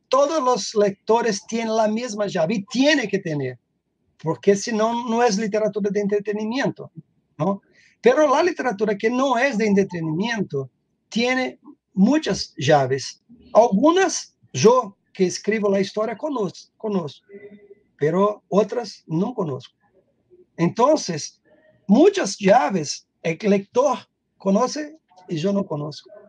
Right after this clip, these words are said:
Entonces, la respuesta para esta pregunta también es sí y no. Los perso-, <laughs> los animales que están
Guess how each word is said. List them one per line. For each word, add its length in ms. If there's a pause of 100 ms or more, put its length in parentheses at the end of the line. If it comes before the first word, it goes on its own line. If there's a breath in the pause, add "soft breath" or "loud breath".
(540)
Entonces, 640
la 300
respuesta 640
para 240
esta 240
pregunta 640 (340)
también 720 (280)
es 240
sí 420 (480)
y 120
no. 360 (640)
Los 360
perso-, 380 (160)
<laughs> 260
los 220
animales 840 (200)
que 140
están 600